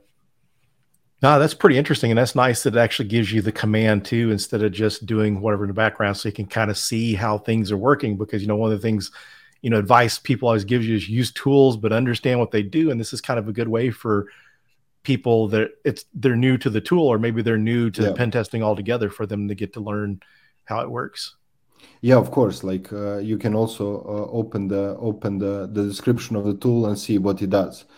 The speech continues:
Speaker 2: Uh, network mapping of attack surfaces, external ass-, asset discovery. So you immediately know what, what the tool is about, and it's in, in specific category. Uh,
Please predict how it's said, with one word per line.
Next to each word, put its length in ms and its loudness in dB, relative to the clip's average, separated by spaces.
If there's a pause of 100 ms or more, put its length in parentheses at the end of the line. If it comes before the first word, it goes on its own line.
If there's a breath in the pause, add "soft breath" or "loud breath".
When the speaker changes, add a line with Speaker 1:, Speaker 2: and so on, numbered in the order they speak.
(440 soft breath)
Speaker 2:
Uh, 200 -2
network 340 0
mapping 380 0
of 160 -4
attack 280 -4
surfaces, 580 -8
external 460 -4
ass-, 160 -8 (120)
asset 240 -4
discovery. 500 -2
So 140 -6
you 340 -4 (140)
immediately 540 0
know 180 0
what, 300 -2
what 220 -4
the 80 -2
tool 260 -4
is 120 -2
about, 420 2
and 140 4
it's 260 -2
in, 120 -2
in 260 0
specific 500 -6
category. 440 -6 (760 soft breath)
Uh, 280 0